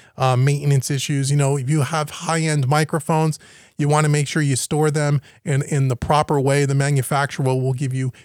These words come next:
tips on how to properly store microphones, you know, where you wanna be careful of the capsules. I mean, again, when you buy an S M fifty-seven, hell, you can almost put that in a bowl of water and it'll pull it out and it'll still work. But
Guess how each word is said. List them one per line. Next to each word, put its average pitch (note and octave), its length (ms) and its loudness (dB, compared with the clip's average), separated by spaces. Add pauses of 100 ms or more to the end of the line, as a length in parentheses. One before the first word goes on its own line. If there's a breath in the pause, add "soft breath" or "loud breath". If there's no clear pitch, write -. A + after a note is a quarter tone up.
tips - 360 -4
on C#3 120 0
how C3+ 180 -2
to C#3+ 80 0
properly C#3+ 600 0
store D#3+ 440 0
microphones, F3 840 0 (340 loud breath)
you C3+ 100 0
know, C#3 160 0
where C3+ 160 2
you C3+ 140 2
wanna C#3 200 2
be C3 100 -2
careful D3+ 360 -2
of B2+ 80 -2
the C3 80 -4
capsules. D#3 640 0
I D3+ 40 0
mean, C#3 180 2
again, C3 240 -2
when C3 100 2
you C#3 80 2
buy C#3+ 200 2
an C3 120 2
S C#3+ 180 0
M C#3 120 0
fifty-seven, C3+ 680 -2
hell, C#3 200 -2
you B2+ 100 -2
can C3+ 140 -2
almost B2+ 260 -2
put - 200 -6
that C3+ 180 -2
in A#2+ 80 -2
a A#2 40 0
bowl B2+ 300 2
of B2 60 2
water C3 380 4
and A#2+ 100 2
it'll A#2+ 160 -2
pull C3 240 0
it B2 60 2
out B2 160 4
and B2 100 0
it'll A#2+ 160 -2
still B2 260 -2
work. B2+ 320 0
But E3+ 240 2